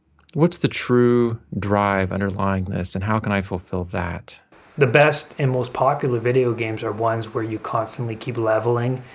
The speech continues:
Speaker 2: gathering, upgrading, um, and that's dopamine hit a-, after hit at its finest, right? It's like, and then, but, and then, and then you turn off the system and you realize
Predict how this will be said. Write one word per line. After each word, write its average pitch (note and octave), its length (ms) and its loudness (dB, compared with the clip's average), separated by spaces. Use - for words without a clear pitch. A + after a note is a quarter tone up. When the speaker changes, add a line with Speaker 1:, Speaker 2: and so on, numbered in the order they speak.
Speaker 2:
gathering, A2+ 760 2
upgrading, A#2 880 2
um, A2+ 460 4
and A#2 240 0
that's A#2 400 -2
dopamine A#2 840 0
hit B2 480 2
a-, - 180 -2
after B2 540 -2
hit A#2+ 420 0
at A2+ 140 2
its - 160 -6
finest, G#2+ 760 -4
right? A2+ 360 -2
It's - 160 -8
like, A#2+ 160 0
and C#3+ 160 4
then, F3+ 120 -2
but, F#3+ 200 2
and D#3 140 6
then, F#3 120 4
and D#3+ 240 4
then E3 180 4
you D3+ 80 0
turn D#3+ 240 4
off D3 180 4
the C#3+ 100 0
system C#3 540 2
and C3+ 140 2
you C3+ 80 0
realize C3 520 4